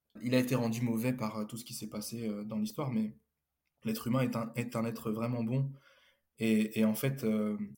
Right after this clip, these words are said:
toute cette richesse-là, euh, on y a tous accès et, et il est temps, en fait. Il, il est temps, avec tout ce qu'on vit là, si, si on prend pas cette décision maintenant, je pense qu'on, on le fera jamais. Donc, je pense que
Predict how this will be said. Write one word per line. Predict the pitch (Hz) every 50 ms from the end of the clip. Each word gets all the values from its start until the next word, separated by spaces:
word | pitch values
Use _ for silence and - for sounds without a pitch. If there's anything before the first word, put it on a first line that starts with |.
| _ _ _ _ _ _ _ _ _ _ _ _
toute | - 151 139 -
cette | - 139 -
richesse-là, | - - 135 127 - 143 131 - - 135 135 135 139 135 120
euh, | 113 110 110 110 113
on | 113 110
y | 117
a | 113
tous | 110 - 143 135 -
accès | 131 123 - - - 139 139 139 143 143 139
et, | 113 110 107 107 107 107
et | 104 107 110 107
il | 107 107
est | 117 113 113
temps, | - 175 160
en | 120
fait. | 110 - 110 107 - - - _ _
Il, | - 110 110 110 110 113 110 -
il | 123 123 123
est | 123 117 -
temps, | 175 170 143 120
avec | 120 120 -
tout | - 170
ce | 139
qu'on | - 175 156
vit | 147 156 170 160
là, | 156 156 175 185 180 156
si, | 139 - 139 139 131
si | - - -
on | 175 160 143
prend | 139 - 147 139
pas | - 175 170 151
cette | - 151 139 139
décision | 139 139 139 143 139 139 147
maintenant, | 147 143 139 135 139 165 180 196 208 202 - - - - - - - - - - _ _
je | - -
pense | - 180 180 -
qu'on, | - 131 123 123 120 120 120 117 117
on | 120 117
le | 113
fera | - - 131 127
jamais. | 131 139 131 127 127
Donc, | 120 113 113 110
je | - -
pense | 131 135 139 139
que | - - 110 107 104 104 101 104